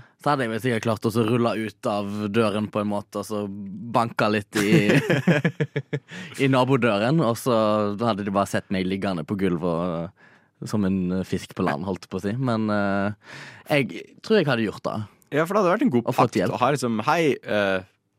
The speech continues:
Speaker 2: la oss si han heter Dave.
Speaker 1: Ja.
Speaker 2: Hei, Dave, la oss bare bli enige. Bank på døra mi i morgen tidlig, svarer jeg ikke, ring ambulansen."
Speaker 1: Ja.
Speaker 2: "Neste gang du s-, tråkker på en spiker, skal jeg gjøre det samme for deg." <laughs>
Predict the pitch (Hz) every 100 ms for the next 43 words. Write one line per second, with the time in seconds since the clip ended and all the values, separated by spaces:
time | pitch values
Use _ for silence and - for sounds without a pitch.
0 | _ _ - 90 - - 85 87 - 90
1 | 87 - _ _ _ - - 95 90 90
2 | 92 - - - _ _ _ _ - 113
3 | 117 175 143 110 107 113 147 - 139 117
4 | 117 101 101 101 _ _ _ - 110 147
5 | 127 - 131 123 104 104 107 101 92 104
6 | 117 - 127 123 98 82 - - 82 -
7 | 85 85 98 117 104 107 - - _ -
8 | 127 127 _ _ - 139 170 135 143 147
9 | 135 139 139 139 127 127 123 123 - _
10 | - 120 - 143 - 107 127 - 120 110
11 | - 330 113 104 - 90 104 104 107 131
12 | 107 - 131 - - - 403 202 - -
13 | - - - - -